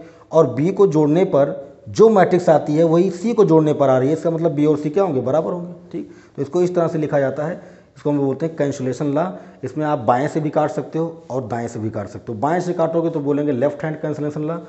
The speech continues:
और दाएं से काटेंगे तो बोलेंगे right hand cancellation law। तो दोस्तों अब हम लोग बात करेंगे multiplication of matrices के बारे में, यानी अगर आपको दो मैट्रिक्स दिए जाएँ तो आप उनका multiplication कैसे करोगे।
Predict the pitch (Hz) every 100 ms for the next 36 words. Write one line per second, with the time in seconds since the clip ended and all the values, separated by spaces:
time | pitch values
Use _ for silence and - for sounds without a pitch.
0 | - - - 120 110 160 175 165 147 131
1 | 139 139 123 123 127 117 117 113 143 -
2 | 123 107 104 98 117 98 95 - - _
3 | 127 147 - 185 165 147 156 135 135 135
4 | 139 127 127 156 - 135 127 131 131 131
5 | 117 123 139 143 160 127 120 - 127 131
6 | 117 113 113 151 - - _ 135 147 131
7 | 135 139 135 113 131 120 120 107 117 120
8 | 123 120 120 117 117 113 117 113 110 110
9 | 107 110 120 123 104 - 92 90 80 80